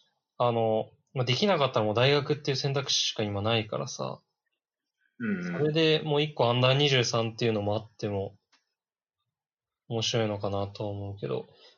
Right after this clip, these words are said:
Speaker 1: あれだね、海外とかやっぱアンダー二十三のさ、ヨーロッパは特にさ、あの、チャンピオンズリーグとかやってんだよね。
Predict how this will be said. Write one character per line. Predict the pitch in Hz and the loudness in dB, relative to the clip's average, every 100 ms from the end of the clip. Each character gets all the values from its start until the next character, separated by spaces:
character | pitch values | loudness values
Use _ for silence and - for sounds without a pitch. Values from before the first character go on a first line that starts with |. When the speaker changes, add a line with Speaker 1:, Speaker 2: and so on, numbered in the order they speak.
| _ - | _ -2
Speaker 1:
あ | |
れ | 131 | 0
だ | 185 | 2
ね、 | 135 | 2
海 | - 226 262 | 2 2 4
外 | 185 | 4
と | 139 | 4
か | 127 | 2
や | 107 | 0
っ | |
ぱ | - | 0
ア | 135 190 | 2 2
ン | 226 | 4
ダ | 247 | 4
ー | |
二 | 240 247 | 2 4
十 | 165 135 | 2 4
三 | 131 120 | 2 2
の | 113 | 0
さ、 | 110 113 101 | 0 0 0
ヨ | 117 127 | 0 2
ー | |
ロ | 147 | 0
ッ | 147 - | -2 -2
パ | 110 | 0
は | |
特 | 104 123 107 | 0 -2 -4
に | 98 | -2
さ、 | 107 98 92 - _ _ _ _ - | -4 -4 -6 -14 _ _ _ _ -2
あ | 113 | 0
の、 | 113 110 - _ _ _ | 2 0 -4 _ _ _
チ | - | 0
ャ | 160 | 0
ン | 202 | 2
ピ | 226 | 2
オ | |
ン | 208 | 4
ズ | 220 | 4
リ | 214 | 4
ー | |
グ | 180 | 2
と | 127 | 2
か | 107 | 0
や | |
っ | 104 | -2
て | 110 | -4
ん | 98 | -4
だ | |
よ | 95 | -6
ね。 | 98 101 | -8 -10